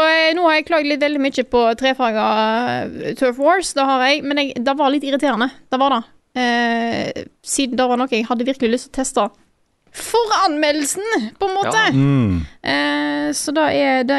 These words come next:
Speaker 1: gir en litt sånn, em, bismak, det gir det. Eh, jeg kan si at, eh, både jeg og Leander har vært, eh, opptatt med ting, eh, i vårt eget, eh,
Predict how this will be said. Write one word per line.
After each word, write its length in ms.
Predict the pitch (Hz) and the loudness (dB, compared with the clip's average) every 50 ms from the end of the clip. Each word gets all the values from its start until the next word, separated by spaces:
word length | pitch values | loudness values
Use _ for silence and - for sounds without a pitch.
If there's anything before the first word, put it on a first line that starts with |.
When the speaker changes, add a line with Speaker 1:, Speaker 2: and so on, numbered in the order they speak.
| 277 269 | 0 0
Speaker 1:
gir 240 | 277 294 294 262 208 | 0 0 0 0 0
en 120 | - 214 | 0 0
litt 180 | 277 359 359 - | 0 -2 -2 -2
sånn, 340 | - 311 294 285 277 269 277 | -2 0 0 0 0 0 0
em, 280 | 269 262 262 254 254 262 262 302 - _ _ - - _ _ _ _ _ _ _ - 240 240 247 - | -2 -2 -2 -2 -2 -4 -4 -8 -12 _ _ -20 -20 _ _ _ _ _ _ _ -20 -20 -18 -8 -2
bismak, 960 | - 262 240 285 220 214 - - - 247 233 233 262 311 302 - - - - - | -2 -2 -2 -2 -4 -4 -4 -4 -2 0 2 4 4 2 2 -2 -10 -12 -8 -4
det 100 | 247 240 247 | -2 0 0
gir 220 | 247 254 269 285 | 0 0 0 0
det. 120 | 254 233 262 262 - - - _ _ _ _ _ _ _ _ _ _ _ _ _ - 311 | 0 0 -2 -4 -8 -20 -20 _ _ _ _ _ _ _ _ _ _ _ _ _ -10 -6
Eh, 360 | 269 262 247 247 254 254 247 - - - - - - - | -4 -4 -2 -2 -4 -4 -6 -10 -14 -20 -20 -20 -12 -6
jeg 80 | - 254 | -4 0
kan 120 | - 294 294 | 0 0 0
si 80 | - | 2
at, 220 | 294 262 254 262 - | 0 0 0 0 0
eh, 300 | 269 254 254 247 247 240 233 | 0 2 2 2 2 0 0
både 220 | 240 262 240 240 | 0 0 0 2
jeg 140 | 247 240 214 | 2 2 2
og 100 | 214 220 | 2 0
Leander 340 | 220 233 226 214 196 - 226 226 | 0 0 0 0 -2 -2 -2 -2
har 160 | 240 226 220 | 0 0 0
vært, 220 | 214 226 233 233 226 | 0 0 0 0 -2
eh, 680 | 214 185 - 190 - 190 202 - 226 233 240 240 247 - - | -2 -2 -2 -2 -2 -4 -4 -6 -6 -8 -8 -10 -10 -4 0
opptatt 580 | - 339 - - - - 330 302 320 - - - | 0 0 0 -2 -4 -2 -2 -2 -2 -4 -6 -6
med 320 | 285 285 277 269 269 269 - | -4 -2 -2 -2 -4 -4 -6
ting, 320 | - - 277 269 277 285 | -4 -4 -2 0 0 0
eh, 440 | 285 277 277 269 269 269 269 277 277 - | 0 0 0 0 -2 -2 -4 -6 -6 -6
i 200 | - 262 254 254 | -6 -4 -4 -4
vårt 240 | 247 247 247 247 254 | -2 -2 -2 -2 -2
eget, 360 | 262 254 247 226 226 - - | -2 -2 -2 -2 -4 -4 -4
eh, 220 | 254 226 226 220 | -4 -2 -2 -2